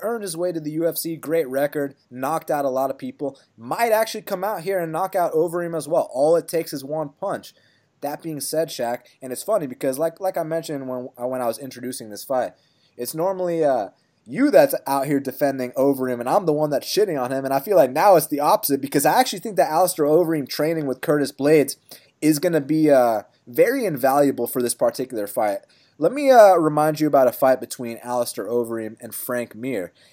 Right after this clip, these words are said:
In that particular fight, Overeem wasn't using much of, uh, his stand-up. I mean, don't get me wrong, he rocked Frank Mir a couple times, but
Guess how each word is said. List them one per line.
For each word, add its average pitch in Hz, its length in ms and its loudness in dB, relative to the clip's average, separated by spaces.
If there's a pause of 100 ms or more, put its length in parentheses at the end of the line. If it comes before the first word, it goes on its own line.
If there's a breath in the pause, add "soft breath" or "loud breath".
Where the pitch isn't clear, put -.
In 131 140 -8
that 180 220 0
particular 180 500 2
fight, 170 360 0 (360)
Overeem 214 360 0
wasn't 190 340 -4
using 170 340 -4
much 151 220 -2
of, 151 160 0
uh, 139 280 4
his 131 180 -10
stand-up. 143 340 -4
I 147 60 0
mean, 165 100 -2
don't 240 100 0
get 180 100 0
me 135 60 -4
wrong, 127 220 -2
he 156 100 -4
rocked 139 320 0
Frank 135 240 -6
Mir 127 140 -6
a 120 60 -6
couple 131 200 -6
times, 117 260 -4
but 135 300 2